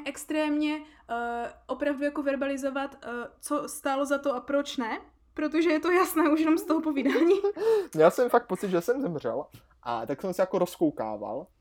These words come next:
Speaker 2: A pak teda
Speaker 1: No.
Speaker 2: naštěstí jsem nějakým způsobem záhadným vstal a ošahal jako místnost a zjistil jsem, že jsem v koupelně a
Speaker 1: <laughs> Jo.
Speaker 2: ležím tam na zemi, na ručnících a ty,
Speaker 1: Aha.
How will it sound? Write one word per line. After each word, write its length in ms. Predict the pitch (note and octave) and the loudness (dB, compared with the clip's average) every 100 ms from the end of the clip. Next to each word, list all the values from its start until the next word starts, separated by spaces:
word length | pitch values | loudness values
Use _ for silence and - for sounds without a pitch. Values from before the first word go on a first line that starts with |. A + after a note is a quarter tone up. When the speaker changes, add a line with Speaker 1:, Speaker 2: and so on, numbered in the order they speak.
| _ - | _ -8
Speaker 2:
A 80 | |
pak 160 | B2 C#3+ | -4 0
teda 140 | F3+ | 0
Speaker 1:
No. 60 | E3 | -2
Speaker 2:
naštěstí 500 | C#3+ - D#3+ - D3 | -6 -4 -6 -4 -4
jsem 200 | D3+ C#3 | -4 -4
nějakým 320 | B2+ B2 D#3+ | -4 -6 -6
způsobem 500 | C#3+ - C3+ D3+ D3 | -12 -12 -10 -8 -8
záhadným 420 | A#2 B2+ C#3 D3+ | -6 -6 -6 -6
vstal 460 | E3+ - A2 A#2 - | -8 -12 -8 -8 -6
a 40 | A2+ | -6
ošahal 500 | B2+ - C3+ B2 B2 | -6 -4 -2 -2 -4
jako 200 | A#2 B2 | -6 -6
místnost 500 | B2+ B2 A2+ A#2 - | -6 -10 -12 -14 -14
a 60 | A2 | -14
zjistil 320 | A#2+ - C#3+ | -14 -4 -4
jsem, 200 | - B2 | -2 -4
že 100 | A#2+ | -4
jsem 200 | B2+ B2 | -4 -8
v 80 | - | -4
koupelně 720 | C3+ C3+ - A2+ G#2+ B2 G3+ - _ _ _ - | 0 0 0 -2 -4 -4 -6 -10 _ _ _ -10
a 300 | - A2 G#2+ | -4 -2 0
Speaker 1:
<laughs> 40 | C#4+ | 0
Jo. 280 | D4+ D4+ | 4 4
Speaker 2:
ležím 240 | - - D3+ | 4 4 8
tam 180 | C#3+ C#3 | 8 8
na 100 | C3 | 2
zemi, 260 | B2 C3 | 2 0
na 160 | C#3 A#2+ | 2 2
ručnících 720 | C3+ - A#2+ A2 - C3 - _ _ - | 2 -2 -6 -6 -4 -4 -6 _ _ -16
a 140 | B2 A#2+ | -6 -2
ty, 340 | - B2+ B2 B2 | 2 2 2 -2
Speaker 1:
Aha. 60 | A#2+ | -4